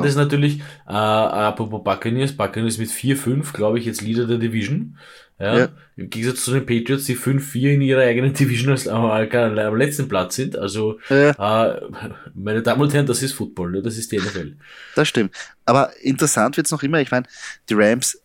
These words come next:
Speaker 1: ah, ja, Sean McVay hat da schon ein bisschen ein Standing. Aber wie lange haltet man jetzt an ihn fest?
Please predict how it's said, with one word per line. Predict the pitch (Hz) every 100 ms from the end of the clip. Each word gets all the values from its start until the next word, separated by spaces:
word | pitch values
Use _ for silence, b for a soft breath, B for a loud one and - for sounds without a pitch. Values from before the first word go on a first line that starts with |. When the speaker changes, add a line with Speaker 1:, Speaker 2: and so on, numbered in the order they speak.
| _
Speaker 1:
ah, | - - -
ja, | 123 - _ - - B B B
Sean | - 123
McVay | 139 120 117
hat | 120 -
da |
schon | 113 117
ein | 110
bisschen | 117 -
ein | 107
Standing. | - 107 95 95 - _ _ _ _ _ _
Aber | - 107 101 90
wie | - 110
lange | 175 127 98 123 151 180 -
haltet | - 92 143 139
man | 135
jetzt | 135 135
an | 127
ihn | 131
fest? | - 98 151 -